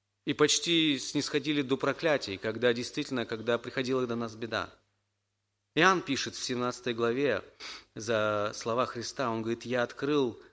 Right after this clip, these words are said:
им имя Твоё», Христос говорит, «и открою, да любовь, которую Ты возлюбил меня, в них будет, и я в них». Друзья мои, мы должны знать, кого мы благодарим. Первое Иоанна, четвёртый,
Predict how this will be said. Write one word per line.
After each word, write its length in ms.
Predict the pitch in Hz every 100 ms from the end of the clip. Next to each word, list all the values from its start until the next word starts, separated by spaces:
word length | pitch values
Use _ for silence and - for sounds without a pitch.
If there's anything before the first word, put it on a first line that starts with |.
| _ _ _
им 180 | 131 123
имя 320 | - 180 113
Твоё», 320 | 101 95 92
Христос 420 | 85 113 - 104
говорит, 400 | 95 90 87 85 _ _
«и 80 | -
открою, 500 | 120 - - 160 113
да 100 | 104
любовь, 380 | 110 113 120 143
которую 340 | - 120 131
Ты 180 | 123 -
возлюбил 520 | 127 127 120 120 127
меня, 260 | 123 123 123
в 160 | 107 127
них 180 | 139
будет, 360 | 104 143 123 -
и 40 |
я 140 | 120 110
в 80 | 117
них». 220 | 117 - - - - - -
Друзья 420 | 160 160 131 165
мои, 160 | 165 147
мы 200 | 151 160
должны 480 | 147 139 123 135 135
знать, 380 | 113 139 147
кого 340 | - 127 120 123
мы 200 | 113 120
благодарим. 640 | 110 107 101 101 95 82 - _ _ _ _ _ _ _ _
Первое 380 | 156 143 131 127
Иоанна, 260 | 139 131
четвёртый, 540 | 110 - 123 131 -